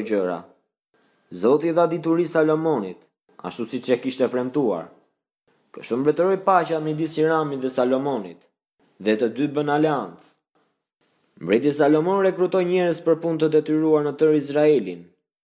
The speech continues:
dhe ata që u caktuan për punë të detyruar ishin tridhjetë mijë njerëz. I dërgonte me turne në Liban nga dhjetë mijë në muaj. Kaloni një muaj në Liban dhe dy muaj në shtëpitë e tyre.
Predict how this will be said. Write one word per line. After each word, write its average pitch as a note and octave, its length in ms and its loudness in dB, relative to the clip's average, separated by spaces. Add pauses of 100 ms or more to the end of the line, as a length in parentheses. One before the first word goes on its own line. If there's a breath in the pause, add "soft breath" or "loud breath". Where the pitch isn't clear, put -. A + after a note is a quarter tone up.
(140)
dhe G2+ 160 2
ata A2+ 240 2
që A2+ 160 -2
u G#2+ 80 -6
caktuan A2+ 400 0
për A2 140 0
punë A#2 180 -4
të G#2+ 140 2
detyruar A#2+ 640 0 (340)
ishin B2 360 -2
tridhjetë C3+ 400 2
mijë B2+ 140 -2
njerëz. F2 380 -2 (880)
I F#2+ 120 -4
dërgonte D#3+ 480 2
me F3 200 0
turne F3+ 300 2
në C3+ 140 -2
Liban D3 380 0
nga C3 180 2
dhjetë D3 240 0
mijë D3 220 -4
në C#3+ 100 -2
muaj. G#2 340 -2 (840)
Kaloni B2 360 0
një B2+ 160 -2
muaj C3 320 0
në A#2 80 -2
Liban B2 460 0 (260)
dhe F2+ 80 -2
dy C#3 200 -2
muaj D3+ 340 0 (200)
në F#2 100 -8
shtëpitë B2 400 0
e A#2 100 0
tyre. F#2+ 300 -2